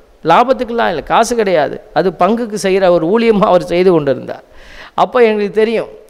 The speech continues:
அவர் சில கு-, பேர் திட்டுறதை வந்து சொல்லுவார், "இப்படிலாம் இன்னைக்கு நீ-, இன்னைக்கு அவங்க இப்படி திட்டுனாங்க" அப்படி சொல்லுவார். ஆனாலும் இந்த ஏழைகள் எல்லாம் ஓடி வந்து வீட்டுல காசு கொடுக்கறதெல்லாம் நான் பார்த்துருக்கிறேன். "அஹ்,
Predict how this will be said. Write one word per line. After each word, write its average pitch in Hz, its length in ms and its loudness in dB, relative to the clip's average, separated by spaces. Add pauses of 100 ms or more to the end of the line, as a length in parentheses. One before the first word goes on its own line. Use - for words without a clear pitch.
(180)
அவர் 180 200 2
சில 196 180 0
கு-, 180 300 4
பேர் 202 240 2
திட்டுறதை 202 380 2
வந்து 185 220 4
சொல்லுவார், 175 480 2
"இப்படிலாம் 175 240 -2
இன்னைக்கு 170 240 -2
நீ-, 147 140 -6 (320)
இன்னைக்கு 151 200 -2
அவங்க 151 140 0
இப்படி 147 140 -4
திட்டுனாங்க" 156 600 -2
அப்படி 139 220 0
சொல்லுவார். 143 520 -2 (760)
ஆனாலும் 254 640 2
இந்த 185 140 -6
ஏழைகள் 226 400 4
எல்லாம் 180 300 2
ஓடி 220 220 2
வந்து 214 240 0
வீட்டுல 202 280 -2
காசு 202 360 0
கொடுக்கறதெல்லாம் 196 500 2
நான் 156 40 -12
பார்த்துருக்கிறேன். 156 580 -2 (520)
"அஹ், 139 580 0